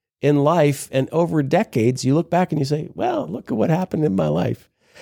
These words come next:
Like, I could still measure myself if I were to look at my life and say, "I didn't build a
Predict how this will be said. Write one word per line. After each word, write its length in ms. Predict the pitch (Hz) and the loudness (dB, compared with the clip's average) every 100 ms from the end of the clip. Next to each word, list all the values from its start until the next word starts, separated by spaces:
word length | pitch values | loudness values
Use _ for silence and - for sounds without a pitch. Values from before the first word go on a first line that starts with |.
| - | -2
Like, 180 | 156 156 | -2 0
I 140 | - 233 | 0 2
could 160 | 254 | 0
still 260 | - - 208 | 0 2 2
measure 320 | 170 175 170 | 4 2 4
myself 540 | 147 127 120 135 123 113 - _ _ _ - | 4 4 2 2 0 -4 -20 _ _ _ -4
if 180 | 127 | 0
I 120 | 131 143 | 4 4
were 120 | 151 | 4
to 120 | 143 | 2
look 180 | 127 123 | 0 0
at 80 | 117 | 0
my 140 | 117 | 0
life 340 | 113 107 104 | 2 0 -2
and 160 | - 101 | -6 -8
say, 360 | - 107 101 - _ _ _ _ _ - | -2 -2 -2 -4 _ _ _ _ _ -2
"I 220 | 120 127 | 2 4
didn't 240 | 127 113 | 4 2
build 240 | 117 117 113 | 2 2 2
a 200 | 107 | 0